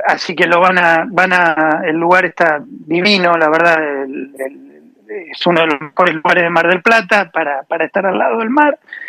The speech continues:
Y, y bueno, los contenidos, bueno, ustedes, vos los estabas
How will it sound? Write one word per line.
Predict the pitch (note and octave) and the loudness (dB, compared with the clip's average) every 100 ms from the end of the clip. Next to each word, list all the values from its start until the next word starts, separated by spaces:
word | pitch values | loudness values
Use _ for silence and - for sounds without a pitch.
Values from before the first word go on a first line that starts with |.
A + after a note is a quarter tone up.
| - - _ | -16 -18 _
Y, | F#3 F#3+ F#3+ G3+ G3+ D#4+ | 2 4 4 2 0 0
y | G#3 | 2
bueno, | G#3+ F3+ | 2 2
los | F3+ - | 0 0
contenidos, | F#3 F#3 F#3+ G3+ A#3 G#3+ | 0 2 0 2 2 2
bueno, | G3+ F3+ E3 | 0 -2 -6
ustedes, | - G3 E3 | -2 -2 -2
vos | E3 F#3+ G#3+ | -2 -2 0
los | F#3+ E3 | -2 -4
estabas | E3 F#3 F3+ E3 | -2 2 2 2